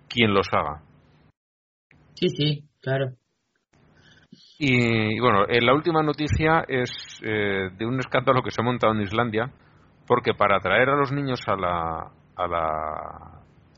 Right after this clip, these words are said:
Speaker 1: eh, los fines de semana a que ve-, vean sus misas y sus ceremonias, para atraer a los niños a la, a la iglesia, han publicado un dibujo que se puede ver ahí en el, en la noticia,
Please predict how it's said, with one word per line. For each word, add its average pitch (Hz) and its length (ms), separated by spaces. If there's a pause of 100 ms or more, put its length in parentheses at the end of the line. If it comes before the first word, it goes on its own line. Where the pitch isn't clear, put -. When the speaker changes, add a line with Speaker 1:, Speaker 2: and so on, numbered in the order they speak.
Speaker 1:
eh, - 320
los 90 120
fines 110 140
de 110 60 (100)
semana 107 340 (260)
a - 580
que 95 80
ve-, 110 220
vean 107 280
sus - 220
misas 143 400
y - 80
sus 113 340
ceremonias, 147 600 (360)
para 104 160
atraer 110 220
a 127 40
los 127 100
niños 127 280
a 117 60
la, 107 380 (500)
a 110 60
la 117 100
iglesia, 139 480 (520)
han 147 280
publicado 147 560
un 139 280
dibujo 143 580
que - 80
se 110 120
puede 120 300
ver 120 180
ahí 120 220
en 110 120
el, 92 400
en 92 140
la 90 100
noticia, 135 480